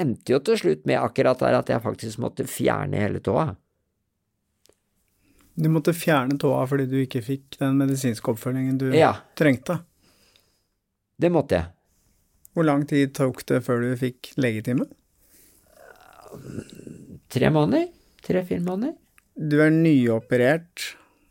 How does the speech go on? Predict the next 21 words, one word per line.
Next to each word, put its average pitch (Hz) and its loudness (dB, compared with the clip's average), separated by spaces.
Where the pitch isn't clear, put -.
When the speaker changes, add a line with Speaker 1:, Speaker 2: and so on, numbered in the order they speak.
Speaker 2:
Du 139 0
skal 123 0
til 135 0
kontroll 135 0
på 127 -4
sykehuset. 127 -4
Det 151 -2
blir 123 0
ikke 135 -6
noe 117 0
av 135 -4
fordi 127 -2
du 123 -2
blir 120 -2
fengslet. 120 -2
Og 131 0
så 143 -2
bruker 139 0
de 139 0
tre 123 -2
måneder 123 4